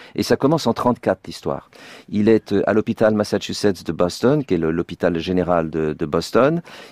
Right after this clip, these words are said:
Il est, il a passé dix-sept heures auprès d'une patiente qui a des problèmes cardio-respiratoires graves et qui va mourir.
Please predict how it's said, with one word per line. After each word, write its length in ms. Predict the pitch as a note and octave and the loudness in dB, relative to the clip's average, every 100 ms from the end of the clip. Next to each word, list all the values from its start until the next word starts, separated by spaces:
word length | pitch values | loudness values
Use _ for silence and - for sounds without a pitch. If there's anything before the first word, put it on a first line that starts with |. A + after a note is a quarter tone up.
| - | -6
Il 200 | G#2+ A2 | 0 4
est, 300 | A2+ A2 G2 | 6 6 2
il 240 | - F2 G2 | -2 -2 0
a 40 | |
passé 300 | G#2+ A2+ B2 | 0 0 0
dix-sept 360 | B2 D#3 B2 - | 0 -2 -2 2
heures 160 | A#2 | 2
auprès 300 | G2 - G2+ | 2 0 -2
d'une 220 | F2 F2+ | -2 -4
patiente 440 | E2+ F#2 - A2 G2+ | -2 -2 -2 -2 -2
qui 120 | - | -4
a 20 | |
des 380 | D#2+ E2 D#2+ D#2 - | -4 -4 -4 -6 -12
problèmes 280 | - G2+ G2+ | -6 -2 -2
cardio-respiratoires 880 | F#2+ F#2+ F2 F2 F2 D#2+ - E2 D#2 | -4 -4 -6 -6 -4 -6 -2 -4 -2
graves 400 | - A2+ C3+ A#2+ - | 0 2 2 -2 -8
et 80 | |
qui 140 | G2 G#2+ | -8 0
va 120 | G#2 | 2
mourir. 420 | G#2 F2 D#2 C#2 | 2 0 -2 -6